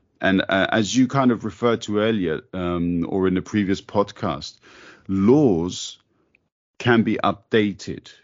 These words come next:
to suit the changing needs, um,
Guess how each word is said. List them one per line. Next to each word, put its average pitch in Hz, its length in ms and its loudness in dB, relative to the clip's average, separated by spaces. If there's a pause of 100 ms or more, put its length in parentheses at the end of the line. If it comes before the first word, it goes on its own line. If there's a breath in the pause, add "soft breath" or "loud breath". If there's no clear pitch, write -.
(420)
to 101 160 -10
suit - 680 -4
the - 80 -10
changing 98 760 0
needs, 92 540 -2 (140)
um, 87 400 0